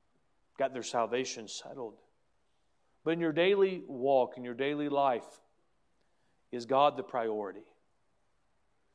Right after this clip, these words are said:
And this morning, quite frankly, sometimes we as Christians, we need to have things reprioritized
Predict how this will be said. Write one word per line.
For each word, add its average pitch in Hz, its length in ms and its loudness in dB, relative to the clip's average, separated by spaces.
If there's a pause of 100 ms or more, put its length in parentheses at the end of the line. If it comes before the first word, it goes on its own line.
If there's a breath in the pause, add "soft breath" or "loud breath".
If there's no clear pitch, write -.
(200)
And 135 80 -10
this 165 160 -4
morning, 180 280 2
quite 151 240 0
frankly, 165 300 -4
sometimes 143 600 -4
we 139 160 -4
as 127 120 -6
Christians, 120 420 -12
we 135 120 -10
need 151 200 -8
to 131 80 -4
have 127 320 -2
things 131 400 -10 (840)
reprioritized 135 1400 0